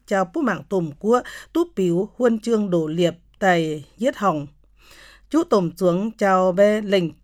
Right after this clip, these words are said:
có làn lệnh chế mà mình tàu nhãng y thiên diệp, y thiên diệp chua, cắp bìa thị chuồng chát thế liệp, diều tình chủ nghĩa chào bé thế liệp, bố mạng ổn nẻng tổm cua, túp hai huân chương lao động tại farm hỏng. Nhờ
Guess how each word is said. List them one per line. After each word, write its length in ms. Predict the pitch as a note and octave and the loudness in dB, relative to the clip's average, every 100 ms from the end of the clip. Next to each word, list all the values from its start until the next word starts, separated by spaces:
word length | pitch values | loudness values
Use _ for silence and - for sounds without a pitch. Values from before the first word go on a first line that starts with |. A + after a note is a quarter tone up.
| _ | _
có 120 | B3+ | -2
làn 220 | D4 G#3 | 0 0
lệnh 240 | F3+ E3 D#3+ | -2 -4 -6
chế 320 | - G#3 A#3+ | 0 2 4
mà 160 | G#3 | 2
mình 220 | F#3 F3+ F3 | 0 -2 -2
tàu 220 | F3+ D#3+ | -2 -2
nhãng 200 | E3 E3 | -6 -6
y 100 | B3 | -8
thiên 200 | B3 A3+ | -6 -6
diệp, 180 | - D3+ D3+ F3 | -6 -6 -4 -6
y 60 | A#3 | -6
thiên 160 | A#3+ A3 | -8 -8
diệp 160 | E3+ C#3+ | -10 -12
chua, 280 | - F#3+ A3 G#3 - - - | -4 0 2 0 -8 -20 -6
cắp 200 | E4 E4 | -4 -2
bìa 200 | G3+ F3 E3+ | 0 0 0
thị 100 | G3+ F#3+ | -6 -4
chuồng 200 | F3 C#3+ | -4 -4
chát 200 | B3+ C#4+ | -6 -4
thế 120 | A#3 | -4
liệp, 260 | B3 F#3+ D#3 - - _ | -2 -2 -2 -6 -20 _
diều 160 | G3+ | -2
tình 320 | F3 G3 E3+ D#3 | 0 0 -2 -4
chủ 120 | - E3+ | -6 -4
nghĩa 260 | F3 F3 B3 | -2 -4 -6
chào 200 | G#3+ F#3+ | -2 0
bé 180 | F3+ A3 | 2 0
thế 200 | G#3+ G#3+ | 0 -2
liệp, 200 | G3+ F3 - - _ - | -2 -2 -6 -20 _ -6
bố 100 | E4+ | -2
mạng 220 | A#3+ E3 | -2 -2
ổn 200 | G3 F3+ | -4 -4
nẻng 180 | E3+ E3 | -4 -6
tổm 240 | C#3+ F3+ C#3+ | -4 -6 -6
cua, 220 | - G3+ A#3 - - - | -2 0 0 -4 -16 -10
túp 120 | C4+ - | -10 -6
hai 320 | A3 A#3+ A3+ - | -2 0 0 -2
huân 220 | G#3+ F#3 | -4 -2
chương 380 | G#3+ G3 F3+ F3 | 0 0 0 -2
lao 140 | F#3 | -2
động 200 | F3 E3 - | -2 -4 -6
tại 120 | E3 | -10
farm 200 | G3 F3+ | -6 -4
hỏng. 280 | F3 F3 C#3+ C#3+ - - - | -2 -2 -2 -10 -20 -20 -4
Nhờ 180 | A#3 | 0